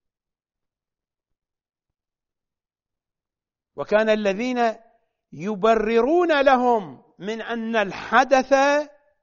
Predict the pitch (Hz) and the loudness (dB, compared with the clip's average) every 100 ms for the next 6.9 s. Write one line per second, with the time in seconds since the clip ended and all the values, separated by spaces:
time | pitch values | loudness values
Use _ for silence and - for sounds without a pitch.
0 | _ _ _ 277 - 208 233 202 196 185 | _ _ _ 0 0 -2 -2 0 -4 -8
1 | 151 120 95 _ _ _ _ _ _ _ | -10 -12 -16 _ _ _ _ _ _ _
2 | _ _ _ _ _ _ _ _ _ _ | _ _ _ _ _ _ _ _ _ _
3 | _ _ _ _ _ _ _ 165 185 180 | _ _ _ _ _ _ _ -2 -2 2
4 | 240 233 214 208 - 170 156 180 226 214 | 2 2 -2 -6 -4 -8 -4 0 2 0
5 | - 123 - _ _ _ _ _ _ - | -8 -14 -16 _ _ _ _ _ _ -12
6 | 196 170 185 175 170 196 190 196 | -12 -10 -8 -6 -8 -12 -10 -12